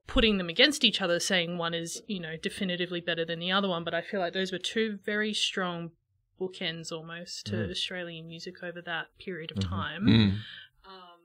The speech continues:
Speaker 1: and, and seeing how this album has, it's like they were on the same path, and then at the end they've just, like, kind of gone off in their own directions, and
Speaker 2: Yeah.
Speaker 1: it's been really interesting to see how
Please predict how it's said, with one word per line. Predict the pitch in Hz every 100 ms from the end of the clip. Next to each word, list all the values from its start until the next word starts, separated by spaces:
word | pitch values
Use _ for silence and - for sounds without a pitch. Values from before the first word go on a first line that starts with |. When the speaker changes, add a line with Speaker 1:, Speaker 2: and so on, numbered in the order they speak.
| 165 _ _ _ _
Speaker 1:
and, | 175 175
and | 175 175 170
seeing | - 185 185 180
how | 180 165 170 -
this | 175 -
album | 170 170 170 165
has, | 165 165 - - - - - _ -
it's | 202
like | 226 226
they | 226
were | 220
on | 226
the | 233
same | - 226 214
path, | - 196 196 196
and | 185
then | 175
at | 175 180
the | 175
end | 175
they've | 160 165
just, | - 160
like, | 165 - -
kind | 202 160
of | 165 - _ _ _ - - _ _ -
gone | 175 165
off | - 190
in |
their | 175 165
own | 170
directions, | 170 165 - - 165 165 -
and | 175
Speaker 2:
Yeah. | 160
Speaker 1:
it's | -
been | - 170 175
really | 190 180
interesting | 175 - 185 - 170
to | 185
see | - 175 175 175
how | 165 190